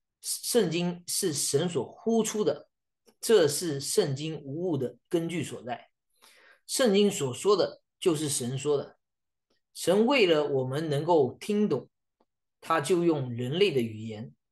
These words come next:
通过他的仆人，将他自己的意思表达出来。那么请问，神要向我们传达一个意思，这个意思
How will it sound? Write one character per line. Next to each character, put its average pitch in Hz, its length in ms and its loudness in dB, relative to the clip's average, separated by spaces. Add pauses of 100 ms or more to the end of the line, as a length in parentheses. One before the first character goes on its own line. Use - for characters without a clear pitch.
通 185 180 -6
过 185 100 4
他 156 140 2
的 147 180 -2
仆 147 320 -2
人， 131 300 0 (380)
将 160 120 -4
他 147 140 2
自 147 180 -4
己 127 120 -4
的 120 100 -2
意 156 180 -6
思 127 360 -6 (180)
表 113 160 -10
达 120 160 -2
出 120 160 -8
来。 - 240 -14 (800)
那 202 80 -2
么 190 120 4
请 139 280 -2
问， 165 340 2 (160)
神 170 400 -2
要 202 160 4
向 175 260 2
我 120 60 0
们 143 160 -6
传 143 220 -8
达 156 160 0
一 180 100 -8
个 185 100 4
意 190 240 -2
思， 135 380 -6 (400)
这 240 140 -6
个 220 100 6
意 220 220 2
思 190 240 0